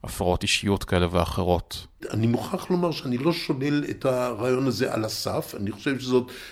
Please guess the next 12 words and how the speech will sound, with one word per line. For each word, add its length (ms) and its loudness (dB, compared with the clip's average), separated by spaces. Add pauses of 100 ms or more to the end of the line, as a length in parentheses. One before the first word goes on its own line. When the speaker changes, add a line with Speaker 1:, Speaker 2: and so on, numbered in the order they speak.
(100)
Speaker 2:
קטגוריה 640 8
אחרת 680 4 (100)
של 340 -2
שאלה 300 0
מוסרית, 440 -2
בניגוד 440 0 (520)
למניעת 460 2
מחלות, 680 0 (480)
אבל 320 4
שהיא 760 2
ללא 240 6
ספק 380 0